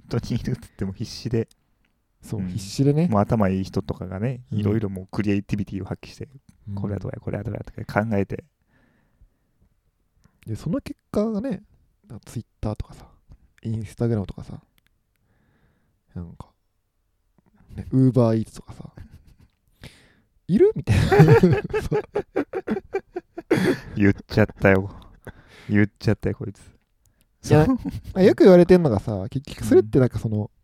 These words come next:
Speaker 1: うん。
Speaker 2: ここ十年、二十年ぐらいって、なんか特定の存在してたプロセスを、こう、楽にとか早くにしてるだけでしょ、みたいな。で、Uber Eatsも、その、出前屋さんに、
Speaker 1: うん。
Speaker 2: そ-、蕎麦屋さんに電話して、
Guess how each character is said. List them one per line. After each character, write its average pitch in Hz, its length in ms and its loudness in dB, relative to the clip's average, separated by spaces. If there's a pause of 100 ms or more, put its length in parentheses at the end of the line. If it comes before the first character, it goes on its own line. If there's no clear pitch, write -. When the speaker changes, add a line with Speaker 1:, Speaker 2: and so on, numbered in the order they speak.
(100)
Speaker 1:
う - 20 -16
ん。 - 20 -16
Speaker 2:
こ - 80 -6
こ 202 140 8
十 196 220 4
年、 226 140 2
二 214 120 2
十 202 100 6
年 196 80 6
ぐ 196 80 4
ら 143 60 6
い - 20 2
っ - 20 0
て、 - 320 -14
な 147 140 -10
ん - 20 -14
か 123 60 -6
特 - 240 -4
定 285 160 -2
の 285 80 0
存 294 300 -2
在 277 160 0
し - 60 -6
て - 60 -20
た - 100 2
プ - 180 4
ロ 196 80 10
セ 175 100 2
ス - 180 -4
を、 107 380 -4 (560)
こ - 320 -8
う、 - 140 -16
楽 - 260 4
に 143 120 -8
と - 120 -8
か 104 80 -10
早 170 160 0
く 156 60 -8
に 127 60 -6
し - 60 -12
て 131 60 -4
る 120 40 0
だ 113 60 -2
け 147 120 -4
で 139 80 0
し - 100 -8
ょ、 - 40 -12
み - 100 -16
た - 120 -18
い - 60 -18 (240)
な。 123 80 2
で、 160 40 8
Uber 233 140 6
Eats - 220 -6
も、 107 320 -8 (260)
そ - 80 -12
の、 85 160 -10 (1120)
出 120 80 0
前 139 240 4
屋 143 100 6
さ 139 160 -2
ん 135 100 -8
に、 147 280 -6 (120)
Speaker 1:
う 113 40 -8
ん。 101 220 -10
Speaker 2:
そ-、 113 120 -8
蕎 113 140 -2
麦 147 100 6
屋 135 60 4
さ 113 100 -8
ん - 40 -12
に - 60 -16
電 127 180 2
話 135 140 2
し - 80 -14
て、 107 360 -4